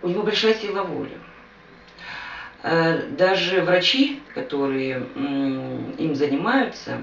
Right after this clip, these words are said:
они удивляются, насколько он, насколько у него, м,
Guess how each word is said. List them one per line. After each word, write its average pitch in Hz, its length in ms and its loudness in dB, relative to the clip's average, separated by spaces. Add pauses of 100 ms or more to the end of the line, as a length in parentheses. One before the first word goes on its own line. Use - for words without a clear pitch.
(800)
они 165 220 0 (120)
удивляются, 180 920 4
насколько 160 540 0
он, 269 600 4 (840)
насколько 180 300 -4
у 190 40 0
него, 220 400 6
м, 180 360 0